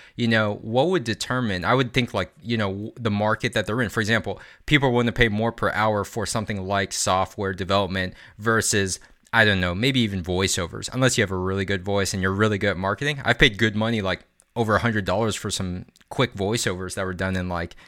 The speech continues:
you know, five, ten minutes. But,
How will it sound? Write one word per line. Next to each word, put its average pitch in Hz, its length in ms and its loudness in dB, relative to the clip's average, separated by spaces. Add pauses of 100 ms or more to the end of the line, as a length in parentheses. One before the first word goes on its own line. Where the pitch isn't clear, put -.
(260)
you 98 80 -2
know, 90 220 0 (320)
five, 101 500 0
ten 98 260 0
minutes. 92 480 -4 (360)
But, 110 500 2